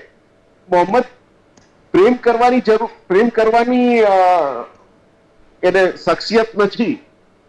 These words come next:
મોહમ્મદને આત્મસાત કરવાની શખ્સિયત છે. એ કેવી રીતના જીવન જીવ્યા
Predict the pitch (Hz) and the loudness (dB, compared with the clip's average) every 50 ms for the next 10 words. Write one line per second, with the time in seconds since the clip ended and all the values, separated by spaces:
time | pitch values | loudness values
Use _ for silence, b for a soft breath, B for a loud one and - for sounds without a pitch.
0 | _ _ - 127 135 170 196 208 208 226 233 233 - 233 - - 156 160 170 - | _ _ -6 -4 -2 -2 -2 -2 -2 -4 -4 -2 -2 -4 -2 -2 -4 -6 -6 -6
1 | - 202 196 190 - - - - 151 160 180 208 - - - 180 170 143 143 147 | -6 -6 -6 -6 -8 -14 -14 -6 -4 -2 -2 -2 -4 -6 -4 -2 -2 0 0 0
2 | 151 151 147 151 147 143 - - _ 131 123 - - 120 123 113 - - - - | 0 0 0 -2 -4 -6 -8 -14 _ -14 -14 -14 -8 -6 -6 -6 -6 -10 -16 -10
3 | - 98 98 90 - _ _ b b b b b _ _ - 180 185 190 - - | -8 -8 -8 -8 -10 _ _ b b b b b _ _ -2 0 0 0 0 -2
4 | 180 190 214 220 220 220 - 226 220 - - 254 285 165 214 214 202 - - - | -2 -2 -2 -4 -6 -6 -4 -4 -4 -4 -4 -8 -6 -4 -2 -4 -4 -6 -10 -8
5 | 143 170 180 196 247 247 202 151 117 - | -6 -4 -2 0 0 2 2 0 -2 -4